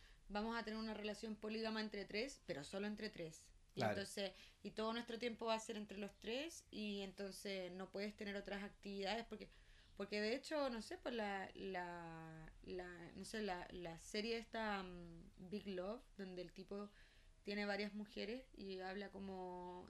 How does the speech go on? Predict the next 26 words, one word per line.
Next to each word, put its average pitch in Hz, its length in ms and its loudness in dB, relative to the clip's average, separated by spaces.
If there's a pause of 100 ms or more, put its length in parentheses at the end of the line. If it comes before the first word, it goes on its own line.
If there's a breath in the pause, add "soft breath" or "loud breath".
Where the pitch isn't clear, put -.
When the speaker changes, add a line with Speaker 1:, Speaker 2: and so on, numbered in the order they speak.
(140)
Speaker 1:
de 175 240 -4
una 185 260 -2
relación 185 560 -4
pol-, 180 300 -4
eh, 170 280 -2
polígama, 196 600 -2 (160)
de 175 140 -8
un 180 80 -6
hombre 185 220 -4
con 180 140 -6
varias 190 200 -6
mujeres, 214 360 -6 (220 soft breath)
Speaker 2:
Ujú. 143 360 0
Speaker 1:
eh, 185 340 0
igual 214 360 2
es 311 120 -2
súper 285 420 -2
limitante 277 600 -2
para 247 180 -2
las 240 120 0
mujeres 226 580 0
dentro 214 340 -2
de 214 60 -2
esa 214 140 -4
relación, 185 520 -4 (280)
¿cachai? 208 520 -6